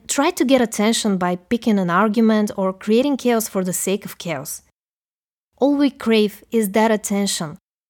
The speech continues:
the one we didn't get a long, long time ago. The greatest antidote to drama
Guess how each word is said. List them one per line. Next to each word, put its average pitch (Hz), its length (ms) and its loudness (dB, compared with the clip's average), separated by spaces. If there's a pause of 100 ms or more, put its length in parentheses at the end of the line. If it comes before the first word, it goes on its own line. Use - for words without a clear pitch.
(220)
the 190 100 -4
one 262 260 0
we 262 80 2
didn't 220 360 4
get 202 160 2
a 185 80 0
long, 196 460 2
long 170 200 -4
time 156 300 -12
ago. 151 300 -10 (1400)
The 196 100 0
greatest 208 440 2
antidote 214 460 2
to 208 100 -6
drama 175 440 -2